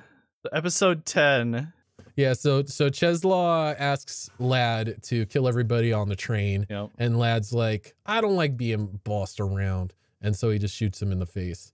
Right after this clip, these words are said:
Speaker 1: Yep.
Speaker 2: Um, and Cheslaw, who we've figured at this point is immortal, gets back up
Speaker 1: Mm-hmm.
Speaker 2: and walks out, and he's seen by, uh, the rail tracer.
Speaker 1: I love the name of episode ten. It's so good.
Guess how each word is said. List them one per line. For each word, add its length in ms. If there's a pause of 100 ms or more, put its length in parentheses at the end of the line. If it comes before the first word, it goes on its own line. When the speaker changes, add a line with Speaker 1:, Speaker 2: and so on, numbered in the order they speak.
Speaker 1:
Yep. 240
Speaker 2:
Um, 460 (260)
and 140
Cheslaw, 720 (440)
who 200
we've 360 (340)
figured 280
at 80
this 180
point 300
is 100
immortal, 580 (520)
gets 180
back 320
up 280 (340)
Speaker 1:
Mm-hmm. 260 (380)
Speaker 2:
and 100
walks 320
out, 300
and 180
he's 220
seen 320
by, 580 (640)
uh, 240
the 100
rail 240
tracer. 640 (380)
Speaker 1:
I 60
love 240
the 60
name 220
of 100
episode 500
ten. 520 (120)
It's 180
so 180
good. 480